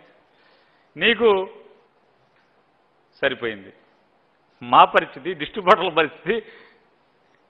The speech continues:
కొనుక్కున్న వాళ్ళ పరిస్థితి, మేము మాత్రం దివాళా తీసేసాం. ఇది గమనించి మాట్లాడేప్పుడు ఉచ్చం నీచం. సినిమాలో అనుకో,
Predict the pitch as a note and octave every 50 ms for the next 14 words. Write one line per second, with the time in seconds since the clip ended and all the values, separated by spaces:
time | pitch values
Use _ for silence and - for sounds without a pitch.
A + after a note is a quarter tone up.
0 | _ _ _ _ _ - F#3+ G#3 G#3+ - G3+ A3 G#3 G3+ F3 E3 F3 E3 - F3+
1 | E3 E3 F#3+ A#3 - - - _ _ _ _ _ _ _ _ _ _ _ _ _
2 | _ _ _ _ _ _ _ _ _ _ _ _ _ _ _ _ _ _ _ _
3 | - F3 E3 F3 F#3 F3 F3 E3+ E3 E3 E3+ F#3+ F#3+ D3+ D3 D3+ D#3 D#3 C#3+ C3+
4 | B2+ A#2 A#2 G#2+ - - G#2 - _ _ _ _ _ _ - C3+ C#3 D3 D#3 D3
5 | C3 B2 - _ _ _ _ _ _ _ _ _ - G2 A#2 B2 C3+ D3+ D#3+ D#3
6 | C#3 - - G3 - _ _ _ _ _ _ _ _ _ _ _ _ _ _ F#2+
7 | G2+ A#2+ D3 - - D3+ C#3+ C3 B2+ B2 - - C3+ D#3 - - _ _ _ _
8 | _ _ _ _ _ _ _ _ _ _ _ _ _ _ _ _ _ _ _ _
9 | - A#2+ - - - - - D3+ C3+ C3 C3+ C3 - D#3 D3+ D3+ _ _ _ _
10 | _ _ _ _ _ _ _ _ _ _ _ _ _ - _ _ _ _ _ _
11 | _ _ _ _ _ _ _ _ _ _ _ _ _ _ _ - - F#3 G#3 A3
12 | A3+ A3 G#3+ G3+ F#3+ E3+ D#3+ E3 D#3 D#3+ D#3+ E3+ F3+ - -